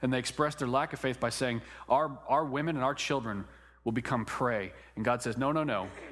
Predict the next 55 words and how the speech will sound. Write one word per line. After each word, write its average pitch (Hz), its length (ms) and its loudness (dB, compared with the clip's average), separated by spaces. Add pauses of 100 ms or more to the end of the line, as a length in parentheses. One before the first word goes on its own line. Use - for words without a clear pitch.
(400)
In 110 100 0
fact, 139 540 0 (340)
your 135 260 2
little 143 280 0
ones 151 260 0
who 135 100 0
you 120 160 0
said 127 200 0
would 131 100 0
become 120 260 -2
prey, 110 340 0
I 110 140 2
will 117 120 -2
bring 104 260 -4
in, 92 140 -6
and 90 180 -8
they 131 220 2
shall 104 260 -2
know 87 320 -10 (160)
the 104 80 -6
land 98 240 -4
that 85 100 -12
you 98 120 -6
have 90 100 -8
rejected." 90 480 -8 (160)
You 117 80 -8
see - 160 -2
the 208 80 0
way 151 140 2
that 120 120 -4
God 117 240 2
moves 110 260 -4
there. 80 240 -4 (680)
They're, 139 200 0
they're 151 160 2
saying, 160 360 -2
"Uh, 135 160 0
our 175 160 4
biggest 180 440 0
concern 175 440 0
here 151 180 -2
is 127 80 -2
our 127 100 2
little 139 240 0
ones." 104 240 -8 (240)
And 123 80 -2
God 147 220 4
says, 143 160 -2
"You 151 80 0
know 165 80 2
what? 180 160 0
Your 139 100 0
biggest 175 400 0
concern 185 460 0
there 113 200 0